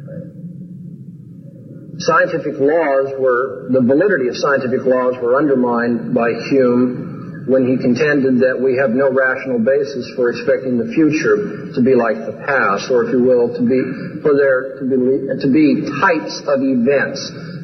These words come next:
so that one event happening can be, um, understood as a type of event. So where it's seen happening somewhere else, the same consequence can be expected from similar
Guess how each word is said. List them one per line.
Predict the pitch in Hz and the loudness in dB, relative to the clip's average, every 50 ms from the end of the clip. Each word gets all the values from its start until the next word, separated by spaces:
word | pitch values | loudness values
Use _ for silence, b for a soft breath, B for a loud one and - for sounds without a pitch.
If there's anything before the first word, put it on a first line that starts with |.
| - - | -10 -2
so | - 135 131 123 | 0 0 2 2
that | 117 123 120 123 - - - - - - - 123 | 2 0 0 -2 -4 -8 -12 -14 -16 -12 -4 0
one | 131 147 156 165 160 156 165 160 151 | 0 2 2 2 0 -2 -4 -4 -2
event | 147 139 123 120 131 127 123 - | 0 0 2 2 2 0 0 0
happening | 131 127 123 123 131 147 131 127 123 123 127 | 0 0 2 0 0 0 0 0 0 0 0
can | 135 127 117 131 | 0 2 2 2
be, | 127 123 127 120 - | 2 2 2 0 -2
um, | 123 117 113 113 110 110 107 101 - - - - - - - - - - - - | -2 0 0 0 0 0 -2 -6 -8 -12 -12 -14 -14 -14 -14 -14 -14 -14 -6 -2
understood | 127 135 131 135 - - - 139 131 123 120 | 0 2 2 2 0 0 2 2 2 2 2
as | - - | 0 -2
a | 113 120 - - - - - | -4 -4 -4 -6 -8 -4 0
type | - - - - - - - | 0 0 0 0 -4 -4 -2
of | 127 113 123 | 0 0 2
event. | 120 117 110 120 113 117 117 - - - - - - - - | 2 2 2 2 2 0 -2 -4 -6 -10 -12 -12 -12 -6 -2
So | 151 135 | 0 2
where | 131 143 156 151 143 139 | 2 4 4 4 2 2
it's | 139 - - | 0 -2 -4
seen | 170 151 139 131 | -4 -4 -4 -2
happening | 143 147 139 135 139 139 135 127 127 123 120 | 0 -2 -2 0 0 0 2 2 2 0 -2
somewhere | - - 147 135 131 127 123 123 131 139 | -2 -2 0 2 2 4 4 4 2 2
else, | 131 117 113 113 - - B B B B B | 0 -2 -4 -6 -8 -12 B B B B B
the | 131 123 | -6 -6
same | - - 151 143 139 135 131 123 - - | -2 -2 0 0 0 0 0 -2 -4 -6
consequence | - - 170 170 156 - 143 127 - 127 127 113 110 101 - - - | -4 0 0 0 0 0 -4 -6 -2 -2 0 0 0 0 -2 -4 -4
can | - 123 117 113 117 | -2 0 0 2 2
be | 117 113 113 113 113 | 2 2 2 0 -2
expected | - - - - 139 127 - - 123 113 - - | -4 -8 -2 -2 -2 -2 0 -4 -6 -8 -6 -4
from | - 120 113 107 107 - - - - - | -4 -2 0 0 -2 -4 -6 -10 -12 -12
similar | - - 139 127 123 117 110 | -6 -2 0 2 2 2 0